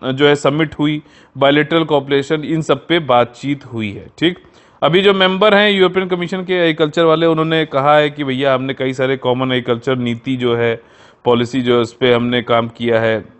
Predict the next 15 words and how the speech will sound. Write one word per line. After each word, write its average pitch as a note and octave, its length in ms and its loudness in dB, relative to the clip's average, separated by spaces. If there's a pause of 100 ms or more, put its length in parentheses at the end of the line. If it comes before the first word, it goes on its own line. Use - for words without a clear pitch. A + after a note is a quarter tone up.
(600)
और A#2 180 2
हम B2 180 2
यूरोपियन A#2 420 0
यूनियन B2+ 200 -2
farm B2+ 520 0
to B2+ 200 -4
form B2 260 2 (520)
fork D#3 280 2
वाला, C3+ 200 2
वही C3 140 0
कांटा C3 340 -2
होता D#3 200 0
है A#3 60 -8
ना, D#4 60 -8
जो, B3+ 180 -8